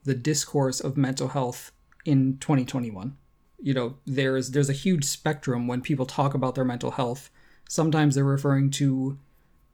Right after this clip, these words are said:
clinically diagnosed illnesses or disorders.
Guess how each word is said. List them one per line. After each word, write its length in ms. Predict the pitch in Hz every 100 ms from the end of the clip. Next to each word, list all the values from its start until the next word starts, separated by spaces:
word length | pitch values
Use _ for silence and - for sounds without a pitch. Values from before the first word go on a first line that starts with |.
| _ _ -
clinically 520 | 170 156 147 143 139
diagnosed 800 | 135 135 139 139 127 135 - - _ -
illnesses 640 | 139 151 156 196 226 - - _ _ _ -
or 120 | 139
disorders. 640 | 127 131 175 196 220 220 -